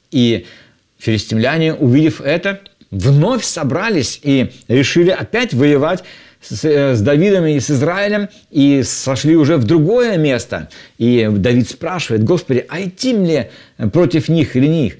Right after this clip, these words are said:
или нет?» И тогда, э, Бог говорит: «Да, иди, только иди с другой стороны,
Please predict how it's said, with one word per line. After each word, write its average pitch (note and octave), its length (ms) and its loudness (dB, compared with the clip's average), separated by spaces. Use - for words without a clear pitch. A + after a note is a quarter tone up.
или D3 220 0
нет?» E3+ 280 0
И A2+ 60 -6
тогда, D3 360 0
э, A#2 400 2
Бог A2+ 280 2
говорит: C#3 400 2
«Да, B3+ 280 0
иди, G3+ 440 -2
только D#3 380 2
иди D#3+ 300 2
с - 260 -6
другой C3 480 0
стороны, D#3+ 600 -4